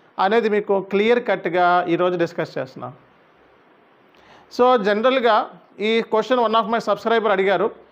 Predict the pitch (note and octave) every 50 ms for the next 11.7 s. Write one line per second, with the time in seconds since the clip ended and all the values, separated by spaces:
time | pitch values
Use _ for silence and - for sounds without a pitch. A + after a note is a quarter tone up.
0 | _ _ _ _ _ - - G3+ G#3 A3 B3 A#3 A#3 C4 C4 B3+ - A#3+ A3 G3+
1 | F#3 F3+ E3+ F3 G3+ - - - - _ - E3+ F#3 F#3+ G#3 G#3 G#3 - F#3+ F#3+
2 | G#3+ A#3+ A#3+ A#3 A#3 - A#3 A3+ G3+ G#3+ A3 A3 G#3+ G#3 G#3+ G3 G3 G#3 G3+ G#3
3 | G3 G3 F#3+ - G3+ - - F3+ E3+ E3+ E3+ E3 - D#3+ D#3+ D3+ D3 C3+ C3+ C#3
4 | - - - _ _ _ - D#3 E3+ D#3+ F#3+ F#3+ F#3 F#3 F3+ F#3 F3+ F3 F3+ F#3
5 | E3+ D#3 E3+ E3 E3 E3 E3 D#3 D3+ - - - - - D#3+ D#3 D3+ F3+ F#3 F3+
6 | F#3 F#3+ F3+ F3 E3+ F3 D#3+ E3 - - - - - - - _ - F3+ E3 F3+
7 | G3 G#3+ G#3+ G#3+ G#3 G#3 G3+ F#3 F3 E3+ D#3+ F3 F3 E3+ - - - - D#3 D#3
8 | D3+ D#3 F3+ G3+ F#3+ F3+ F#3 F3+ E3+ D3+ E3 F3 E3 E3+ - - - D3 D3+ E3
9 | D#3+ D3 D3 F3+ F3+ F3 F3+ - F3 F3 C#3+ - F#3+ F#3 F3+ F3+ F#3 F3+ F3 F3
10 | - - - - - - - - - - - G#3 A3 G3+ A#3+ G#3 G3 G#3+ A#3+ B3
11 | A3+ G#3+ G3+ F#3+ - G#3 G3 G3 G3 G3 G3 F#3+ F#3 E3